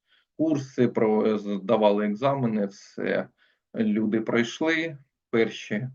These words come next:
навіть там чоловік шість або сім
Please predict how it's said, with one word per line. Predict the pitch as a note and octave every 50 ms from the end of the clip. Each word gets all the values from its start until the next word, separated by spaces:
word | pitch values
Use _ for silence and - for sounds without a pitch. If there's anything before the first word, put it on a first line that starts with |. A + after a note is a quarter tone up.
| _ _ _ _ _ _ _ -
навіть | A#2+ B2 B2 A#2 A#2 A#2 A#2 -
там | A#2+ A2+ A2 G#2+ G#2+ G#2+ G#2+ G#2+ G2+ G2+ G2 - _ _ _ _ _ _ _ _ _ _ _ _ _ _ _ _ _ _ _ _ _ _ _ _ _ _
чоловік | - - B2 A#2+ A#2+ A#2 A#2 A2 -
шість | - - - C3+ C3 - - A#2
або | G#2 - - A2 A2 G#2+ A#2
сім | - - - C#3 B2+ A#2 G#2+ G#2+ G#2+ G2+ G2+ -